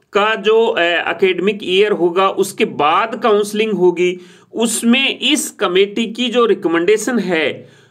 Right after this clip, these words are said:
अ, वो चेंजेस इसमें लागू होंगे। कहने का मतलब ये है कि जब जो अभी ongoing काउंसलिंग होगी, ongoing का मतलब है कि ट्वेंटी वन में एग्जाम जो लगी थी उसकी काउंसलिंग होगी, उसमें कोई चेंज नहीं होगा।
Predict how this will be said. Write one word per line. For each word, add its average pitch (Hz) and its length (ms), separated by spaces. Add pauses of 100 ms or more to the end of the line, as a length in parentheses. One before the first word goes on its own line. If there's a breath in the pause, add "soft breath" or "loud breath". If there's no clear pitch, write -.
अ, 185 280
वो 185 280
चेंजेस 175 540
इसमें 165 460
लागू 123 520
होंगे। 113 400
कहने 139 580
का 175 180
मतलब 151 380
ये 131 340
है 135 340 (360 loud breath)
कि 220 120
जब 208 540
जो 151 220
अभी 208 600
ongoing 226 720
काउंसलिंग 170 540
होगी, 135 360
ongoing 170 640
का 180 140
मतलब 160 420
है 156 260
कि 175 200
ट्वेंटी 151 440
वन 156 240
में 185 320
एग्जाम 147 540
जो 185 160
लगी 160 280
थी 170 180
उसकी 165 500
काउंसलिंग 180 520
होगी, 165 260
उसमें 202 520
कोई 202 200
चेंज 175 440
नहीं 151 220
होगा। 143 480